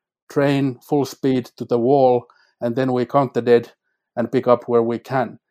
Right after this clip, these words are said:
But we, we are in a nexus of a very profound moment on the planet. And, um, I'm not too interested in actually, I get to meet with the governments and prime ministers and so on, but the, the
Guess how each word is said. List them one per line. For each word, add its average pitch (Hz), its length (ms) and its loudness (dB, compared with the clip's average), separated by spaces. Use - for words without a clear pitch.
But 120 160 -2
we, 131 200 -2
we 143 160 0
are 143 240 4
in 135 120 -6
a 131 60 -4
nexus 135 840 -2
of 123 240 -4
a 139 160 0
very 135 280 0
profound 123 540 0
moment 120 440 -4
on 120 140 -8
the 117 80 -8
planet. 117 440 -4
And, 120 280 -4
um, 117 380 -2
I'm 139 120 -2
not 156 160 0
too 156 120 4
interested 143 560 0
in 135 180 -6
actually, 127 480 -2
I 123 180 2
get 135 220 0
to 131 80 -2
meet 135 240 -2
with 131 140 -2
the 127 80 -4
governments 127 440 -2
and 120 180 -2
prime 123 180 -2
ministers 120 560 -6
and 120 160 -4
so 123 200 -4
on, 120 200 -2
but 123 200 -2
the, 127 240 -4
the 123 300 -2